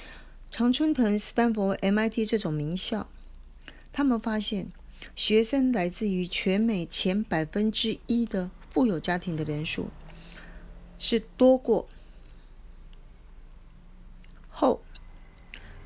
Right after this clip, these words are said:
百分之五十的家庭的所得的学生数，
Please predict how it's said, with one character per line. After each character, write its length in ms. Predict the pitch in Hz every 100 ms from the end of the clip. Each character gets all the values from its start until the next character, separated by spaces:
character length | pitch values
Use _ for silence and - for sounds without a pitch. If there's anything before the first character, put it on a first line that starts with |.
| -
百 160 | 165
分 220 | 156 220
之 240 | 220 220 214 -
五 160 | 143
十 320 | 135 - -
的 200 | 160 165 - - - - - - -
家 200 | 175 170
庭 180 | -
的 180 | 139 131 - - - - - - - - - -
所 240 | - -
得 200 | 151 139
的 260 | 147 139 -
学 180 | - 143
生 200 | - 147
数， 200 | -